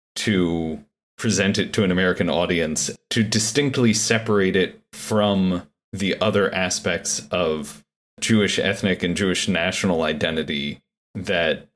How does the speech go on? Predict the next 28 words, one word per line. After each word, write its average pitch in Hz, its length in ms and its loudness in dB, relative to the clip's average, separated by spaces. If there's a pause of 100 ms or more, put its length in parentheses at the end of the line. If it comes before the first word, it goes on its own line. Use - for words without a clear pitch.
(120)
would 98 360 0
have 92 380 -2
been 95 320 2
tied 90 640 0
more 98 540 2
to 80 680 -4 (240)
leftist 95 460 -2
movements 85 540 -2
and 80 500 -4 (240)
communism, 80 720 -2
and 101 240 0
also 85 800 0 (560)
to, 104 140 0
like, 80 440 -2 (320)
dirty 101 260 2
Yiddish-speaking 90 840 0
immigrants. - 760 -4 (1040)
That 98 240 0
was 92 240 0
a 92 100 0
lot 90 220 2
of 87 80 -2
how 90 160 0
the - 160 0
anti-Semitic 87 720 -2
depictions 85 560 -2
of 76 120 -10
Jews - 600 -4